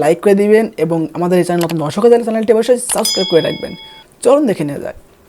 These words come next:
So বন্ধুরা, চলে আসছি মোবাইলের স্ক্রিনে। তো আজকের এই সমস্যার সমাধান আমরা আর একটা ভিপিএন দিয়েই করব। তো সেই ভিপিএনটা কিন্তু একেবারে অজানা, অধিকাংশ মানুষই জানে না। এবং আপনারা যারা মোবাইল ডেটা ব্যবহার করেন, তো তাদের একটা টিপস দিয়ে দিই। তো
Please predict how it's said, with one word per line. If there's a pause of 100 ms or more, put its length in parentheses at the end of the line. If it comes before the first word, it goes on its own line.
(260)
So
বন্ধুরা,
চলে
আসছি (100)
মোবাইলের (160)
স্ক্রিনে। (100)
তো (220)
আজকের
এই
সমস্যার
সমাধান
আমরা (520)
আর
একটা (140)
ভিপিএন
দিয়েই
করব। (200)
তো (100)
সেই (100)
ভিপিএনটা
কিন্তু (120)
একেবারে (460)
অজানা, (280)
অধিকাংশ (180)
মানুষই
জানে
না। (340)
এবং (160)
আপনারা
যারা (120)
মোবাইল
ডেটা
ব্যবহার
করেন, (160)
তো
তাদের
একটা (100)
টিপস
দিয়ে
দিই। (440)
তো